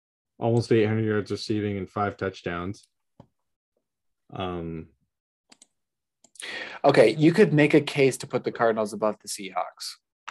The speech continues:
Speaker 2: But that's as far as they go for, for me personally. There's no way I'm putting the Cardinals in front of the Niners' weapons or the Rams' weapons.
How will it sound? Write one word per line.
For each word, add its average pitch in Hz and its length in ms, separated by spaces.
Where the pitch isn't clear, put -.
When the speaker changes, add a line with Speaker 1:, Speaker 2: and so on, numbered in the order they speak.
Speaker 2:
But 107 440
that's 113 300
as 107 100
far 107 320
as 98 100
they 101 140
go 95 180
for, 90 240
for 110 200
me 113 340
personally. 90 600
There's 98 200
no 107 340
way 104 220
I'm 98 120
putting 101 180
the 101 80
Cardinals 101 400
in 101 100
front 98 200
of 98 80
the 98 80
Niners' 95 420
weapons 92 480
or 92 80
the 87 100
Rams' 76 380
weapons. - 500